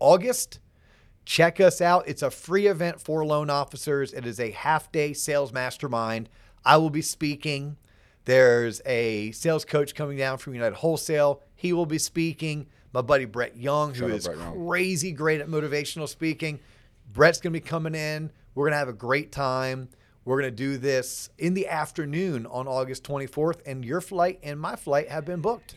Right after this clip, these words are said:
Speaker 2: I know.
Speaker 1: It's official
Speaker 2: I
Speaker 1: now.
Speaker 2: had to, you know, make some quick corrections
Speaker 1: It's
Speaker 2: before
Speaker 1: a,
Speaker 2: they hit.
Speaker 1: yeah, they're trying to get us to fly Spirit and Frontier.
Speaker 2: Bro,
Speaker 1: Not
Speaker 2: that's
Speaker 1: gonna
Speaker 2: a
Speaker 1: happen.
Speaker 2: quick way to just not show up at all.
Speaker 1: Not gonna happen. Nope.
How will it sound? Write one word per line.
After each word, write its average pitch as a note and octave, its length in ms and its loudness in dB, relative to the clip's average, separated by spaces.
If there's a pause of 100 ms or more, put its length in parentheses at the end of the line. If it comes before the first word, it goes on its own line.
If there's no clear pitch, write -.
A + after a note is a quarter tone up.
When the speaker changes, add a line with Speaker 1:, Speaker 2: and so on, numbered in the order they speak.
Speaker 2:
I D#2+ 100 -16
know. D#2+ 160 -18
Speaker 1:
It's D3+ 160 0
official G3 480 0
Speaker 2:
I E3+ 40 0
Speaker 1:
now. F#3 220 2
Speaker 2:
had F#2+ 260 -2
to, F#2 140 -6
you F2+ 160 -4
know, E2 80 -4
make E2+ 240 -6
some E2 220 -10
quick F2+ 280 -6 (280)
corrections D#2 680 -8 (100)
Speaker 1:
It's D#3 240 2
Speaker 2:
before E3 140 0
Speaker 1:
a, D#2 80 -12
Speaker 2:
they - 20 -16
hit. E2 180 -12
Speaker 1:
yeah, C#3 640 2
they're B2+ 180 0
trying D#3+ 220 0
to B2+ 60 -8
get C#3+ 100 -2
us C3 80 -4
to C3+ 80 -12
fly C3 300 0
Spirit C#3+ 500 -4
and C3+ 120 -10
Frontier. D3 480 -2 (140)
Speaker 2:
Bro, - 100 -2
Speaker 1:
Not G#2+ 100 0
Speaker 2:
that's - 160 -2
Speaker 1:
gonna C#3+ 140 0
Speaker 2:
a C3+ 40 -2
Speaker 1:
happen. B2 320 -4
Speaker 2:
quick F#2 220 -2
way F2 280 -2
to E2 140 -12
just D#2 320 -14
not D#2+ 300 -8
show F2 200 -12
up D2+ 140 -12
at D2+ 100 -10
all. C#2 280 -8
Speaker 1:
Not B2+ 320 -2
gonna C#3+ 220 0
happen. B2+ 400 -6
Nope. G3+ 260 4